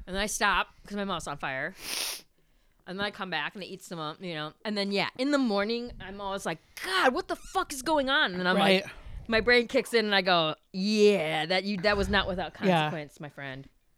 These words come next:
Speaker 1: You should not have eaten those, like, potato chips."
Speaker 2: So, yeah, these ass-kicking habanero jelly beans are an actual snack.
Speaker 1: Although our <laughs> noses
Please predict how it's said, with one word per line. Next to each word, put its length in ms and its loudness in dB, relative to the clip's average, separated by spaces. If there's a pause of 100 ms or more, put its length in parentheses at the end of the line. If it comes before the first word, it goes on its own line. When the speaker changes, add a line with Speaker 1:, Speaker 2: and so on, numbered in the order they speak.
(460)
Speaker 1:
You 100 -8
should 220 -4
not 300 2
have 160 -4
eaten 280 -4
those, 160 -6
like, 140 -4
potato 320 -6
chips." 320 -16 (560)
Speaker 2:
So, 200 2
yeah, 340 8
these 280 4
ass-kicking 580 4
habanero 540 2
jelly 240 4
beans 380 -2
are 400 6
an 100 2
actual 320 0
snack. 460 -10 (1900)
Speaker 1:
Although 400 2 (440)
our 160 0
<laughs> 0 -
noses 720 2